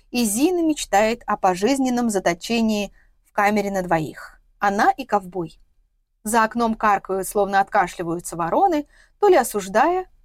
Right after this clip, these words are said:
то ли завидуя. Зина хочет оборвать на этом воспоминание. Забыть, как он искал свои трусы, суетливо приговаривая: «Ни хрена себе, как меня с искусством повело! Спасибо Штраусу, дружил, твою мать!»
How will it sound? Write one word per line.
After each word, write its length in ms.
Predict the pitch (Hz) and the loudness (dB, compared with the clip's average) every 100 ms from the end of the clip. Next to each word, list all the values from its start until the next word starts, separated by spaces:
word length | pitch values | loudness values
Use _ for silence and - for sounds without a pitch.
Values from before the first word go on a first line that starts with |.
| _ | _
то 100 | - | 2
ли 80 | 370 | 4
завидуя. 580 | 226 190 151 165 - - _ _ _ _ _ _ _ _ _ _ _ _ _ _ - | 4 0 -2 -10 -14 -20 _ _ _ _ _ _ _ _ _ _ _ _ _ _ -4
Зина 280 | 254 311 294 | 2 4 4
хочет 300 | 285 277 262 | 0 0 2
оборвать 540 | 262 269 214 185 - | 4 4 4 0 -6
на 140 | 214 202 | -4 -4
этом 180 | 196 185 | -4 -6
воспоминание. 800 | 180 196 196 185 165 170 - _ _ _ - | -8 -6 -6 -4 -6 -10 -16 _ _ _ -2
Забыть, 680 | 214 254 294 339 - - - | 2 4 4 4 2 -8 -4
как 160 | 190 | -4
он 120 | 202 196 | -2 -4
искал 360 | - 196 185 | 2 2 2
свои 260 | - 196 180 | 0 -2 -2
трусы, 460 | 185 180 - 349 - _ - | -4 -4 0 0 0 _ -10
суетливо 480 | - 220 - 269 269 | -4 -4 -2 -2 -2
приговаривая: 800 | 220 202 190 170 160 175 175 - _ _ _ 208 | 0 2 0 -2 -8 -10 -12 -16 _ _ _ -4
«Ни 200 | 226 254 | -2 -2
хрена 500 | 294 294 320 339 320 | 0 2 2 2 0
себе, 360 | 294 262 302 | 0 2 2
как 220 | 277 285 | 2 0
меня 360 | 285 262 269 247 _ | 0 0 0 0 _
с 120 | - | -2
искусством 500 | 285 - 277 226 240 | -2 -2 -4 -4 -4
повело! 360 | 240 240 254 226 | -2 -2 0 0
Спасибо 420 | - 277 330 277 | 2 0 2 -2
Штраусу, 440 | - 339 220 202 | 0 2 2 0
дружил, 360 | 226 294 277 233 | -2 0 0 0
твою 200 | 214 226 | 0 0
мать!» 300 | 214 165 | 0 -4